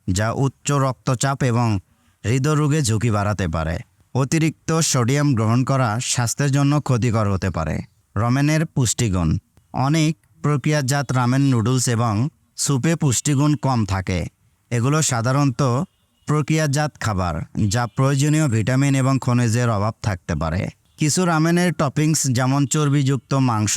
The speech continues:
বা তেলযুক্ত স্যুপ উচ্চ ফ্যাটের উৎস হতে পারে, যা ওজন বাড়ানোর এবং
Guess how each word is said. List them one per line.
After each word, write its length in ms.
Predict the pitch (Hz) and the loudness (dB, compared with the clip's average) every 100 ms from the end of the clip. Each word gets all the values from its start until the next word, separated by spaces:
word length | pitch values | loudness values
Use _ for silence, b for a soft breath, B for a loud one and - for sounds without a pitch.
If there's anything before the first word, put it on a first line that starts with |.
| 123 | 0
বা 140 | 117 98 135 - - | 0 0 -2 -6 -4
তেলযুক্ত 480 | 139 135 135 - 135 | 0 2 0 -2 -2
স্যুপ 340 | - - 120 107 _ _ - | -2 0 0 0 _ _ -4
উচ্চ 260 | 151 - - 165 | -4 -2 -4 -2
ফ্যাটের 340 | 135 113 143 | -2 0 0
উৎস 240 | 123 - - | 0 0 -2
হতে 240 | 107 90 85 | 0 -2 -2
পারে, 240 | 85 78 - _ _ _ - | -2 -4 -6 _ _ _ -4
যা 180 | 95 120 131 | -2 0 0
ওজন 320 | 131 131 139 | 0 0 2
বাড়ানোর 460 | 123 123 135 143 147 | 0 0 0 0 0
এবং 240 | 135 127 | 0 0